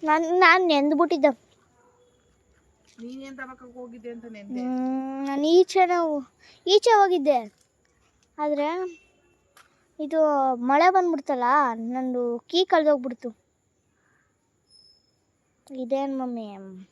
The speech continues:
Speaker 2: ಯಾರಾದ್ರೂ ಎತ್ಕೊಂಡವ್ರೇನೋ ನೋಡೋ ತಮಾಷೆಗೆ.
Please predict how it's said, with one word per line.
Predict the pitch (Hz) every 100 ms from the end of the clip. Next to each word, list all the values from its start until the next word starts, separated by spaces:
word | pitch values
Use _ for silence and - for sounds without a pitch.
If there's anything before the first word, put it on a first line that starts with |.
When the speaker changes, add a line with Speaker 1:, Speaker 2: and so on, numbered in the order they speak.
| _ _ _
Speaker 2:
ಯಾರಾದ್ರೂ | 214 214 240 277 269
ಎತ್ಕೊಂಡವ್ರೇನೋ | 247 - 262 269 269 262
ನೋಡೋ | 254 247
ತಮಾಷೆಗೆ. | 240 220 226 254 214 208